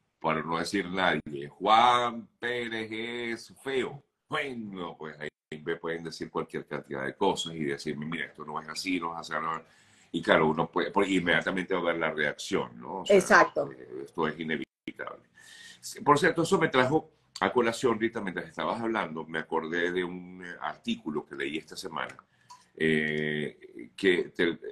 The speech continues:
Speaker 1: dice, eh, es una, es un artículo basado en, en, en investigaciones hechas recientemente por el diario, por el Digital News Report en, eh, Reuters,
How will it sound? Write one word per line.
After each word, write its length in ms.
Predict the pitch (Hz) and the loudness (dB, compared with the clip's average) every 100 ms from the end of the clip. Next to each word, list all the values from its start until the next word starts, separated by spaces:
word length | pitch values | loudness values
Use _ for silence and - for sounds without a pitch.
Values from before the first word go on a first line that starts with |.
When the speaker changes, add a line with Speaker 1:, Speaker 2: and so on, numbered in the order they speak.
| - | -8
Speaker 1:
dice, 460 | 82 98 - 113 107 - _ _ - - | -2 -2 0 2 2 0 _ _ -20 -18
eh, 100 | - - - | -14 -10 -8
es 80 | 85 | -4
una, 180 | 135 143 | -2 -2
es 180 | 95 98 | -2 -2
un 160 | 143 | 0
artículo 640 | 143 - 120 - 135 135 - | -2 0 -2 2 4 4 0
basado 760 | 87 95 - 113 101 120 123 | 2 2 2 0 0 0 -2
en, 160 | 98 76 71 - _ _ _ _ - | -4 -6 -12 -20 _ _ _ _ -8
en, 560 | 78 76 73 71 69 69 | -6 -6 -8 -10 -12 -8
en 140 | 76 78 | -6 -2
investigaciones 800 | 78 - 80 71 - 185 196 107 | -2 -4 -2 -2 0 0 0 0
hechas 280 | 95 135 - | -2 -4 -10
recientemente 720 | - 80 92 92 78 73 - | -8 -6 -4 -2 -2 -2 -2
por 280 | - 80 80 | 0 0 0
el 220 | 73 78 | -2 0
diario, 840 | 80 78 80 92 92 92 85 82 | 2 2 2 4 4 4 2 0
por 140 | 82 78 | -2 -2
el 100 | 76 | -4
Digital 460 | 95 95 104 85 | -10 -8 -4 -4
News 260 | 85 82 82 | -6 -12 -10
Report 500 | 90 - 85 80 - - _ _ _ _ - | -10 -4 -2 -2 -4 -20 _ _ _ _ -4
en, 320 | 76 76 73 | -2 0 -2
eh, 160 | 69 76 | -2 2
Reuters, 520 | 98 92 - 69 | 4 2 0 -6